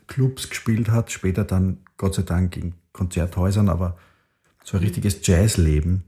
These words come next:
Speaker 2: Mhm.
Speaker 1: Für Jazz erfolgreich, aber prinzipiell keine große Nummer. Das, äh, das ha-, das heißt, er hat auch nie irgendwie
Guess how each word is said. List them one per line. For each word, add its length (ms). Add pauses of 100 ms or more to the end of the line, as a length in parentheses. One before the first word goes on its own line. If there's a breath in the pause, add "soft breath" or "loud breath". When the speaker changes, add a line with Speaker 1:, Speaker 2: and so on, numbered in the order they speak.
Speaker 2:
Mhm. 340 (720)
Speaker 1:
Für 260
Jazz 320
erfolgreich, 600
aber 220 (240)
prinzipiell 680 (1400)
keine 180
große 320
Nummer. 200
Das, 220 (500)
äh, 300 (720 soft breath)
das 200
ha-, 140
das 260
heißt, 240
er 120
hat 140
auch 200
nie 420
irgendwie 560